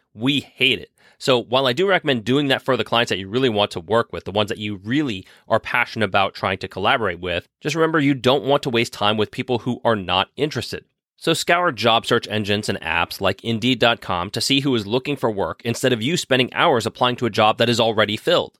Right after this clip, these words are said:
Create a Thumbtack account to have small gigs pop up in your inbox that you can bid on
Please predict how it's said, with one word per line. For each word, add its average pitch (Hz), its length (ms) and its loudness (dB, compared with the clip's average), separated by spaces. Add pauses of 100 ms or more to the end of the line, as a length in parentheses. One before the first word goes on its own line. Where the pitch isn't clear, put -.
(140)
Create 170 280 0
a 147 60 2
Thumbtack 147 480 0
account 101 340 -2
to 101 80 -2
have 113 180 0
small 120 340 0
gigs 113 280 -2
pop 104 280 0
up 98 140 -2
in 92 80 -4
your 82 100 -6
inbox 147 460 0
that 113 100 -4
you 123 120 -4
can 113 180 -2
bid 104 180 2
on 101 200 4